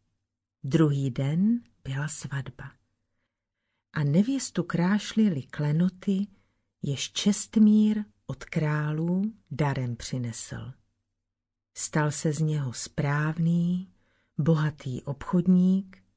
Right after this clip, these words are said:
a byl daleko široko pro svou rozšafnost a dobrotu rozhlášen. Když přijížděl z cest domů, vodíval své děti na vršek,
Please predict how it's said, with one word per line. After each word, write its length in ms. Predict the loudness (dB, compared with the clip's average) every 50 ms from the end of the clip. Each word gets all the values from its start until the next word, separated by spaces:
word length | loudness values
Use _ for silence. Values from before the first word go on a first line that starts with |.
| _ _ _ _ _ _ _ _ _ _ _ _
a 100 | 0 0
byl 240 | 4 4 4 4 4
daleko 600 | 2 4 4 6 6 6 4 0 -2 -4 -4 -4
široko 760 | -4 -4 -2 2 2 2 2 0 -4 -6 -6 -4 -4 -2 -2 -4 -6 -10 _ _ _ _ _ _
pro 140 | -6 -4 -4
svou 360 | -4 -4 -4 -4 -4 -4 -4
rozšafnost 1080 | -4 -4 -4 -6 -6 -4 -4 -4 -4 -4 -8 -8 -8 -8 -10 -12 -16 -18 _ _ -20 _ _ _ _ _
a 100 | -8 -8
dobrotu 680 | -2 2 2 2 2 2 2 0 0 0 -2 -2 -2
rozhlášen. 840 | -2 -2 -4 -4 -4 -4 -4 -4 -6 -8 -10 -14 -16 -14 -16 -16 -16 _ _ _ _ _ _ _ _ _ _ _ _ _ _ _ _ _
Když 300 | -4 -2 -2 -4 -4 -6
přijížděl 800 | _ -2 0 2 4 4 4 2 0 -2 -6 -6 -4 -4 -4
z 180 | -4 -4 -6 -4
cest 480 | -4 -4 -4 -2 -4 -6 -8 _ -8
domů, 640 | -6 -2 -2 0 0 0 0 0 0 0 -2 -2 -6 -10 _ _ _ _ _ -20 -20 -20 _ _
vodíval 640 | 2 4 4 6 6 6 6 6 6 4 4 4 2
své 380 | 2 0 2 2 2 2 0
děti 360 | 0 0 0 0 0 -2 -6 -4
na 180 | -4 -4 -6
vršek, 680 | -6 -6 -6 -6 -6 -4 -2 -2 -2 -2 _ _ -20